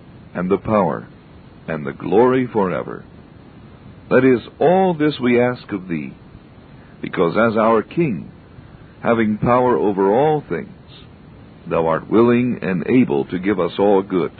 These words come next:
and that thereby not we, but thy holy name may be glorified forever. Question one hundred twenty-nine. What is the meaning of the word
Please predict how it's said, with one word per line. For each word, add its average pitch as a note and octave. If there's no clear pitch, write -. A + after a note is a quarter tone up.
and G2+
that F#2+
thereby A#2+
not A2+
we, C3
but F2+
thy C#2+
holy A#2
name G2
may D#2
be F2
glorified D2
forever. C#2+
Question D2
one G#2
hundred A#2
twenty-nine. F2+
What F#3
is C#3
the A2+
meaning A2+
of C2
the C#2+
word F#2